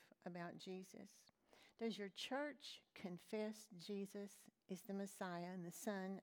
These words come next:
of the living God? Will you use your authority to open doors? And who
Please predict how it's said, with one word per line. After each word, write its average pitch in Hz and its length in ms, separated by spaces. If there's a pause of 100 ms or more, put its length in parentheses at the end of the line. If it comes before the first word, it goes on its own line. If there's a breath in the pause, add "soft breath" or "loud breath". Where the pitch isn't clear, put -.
of 170 120
the 180 140
living 175 380
God? 180 380 (1700 loud breath)
Will 269 100
you 254 120
use 254 340
your 233 140
authority 180 520
to 170 140 (100)
open 190 400
doors? - 680 (480)
And 175 80
who 170 320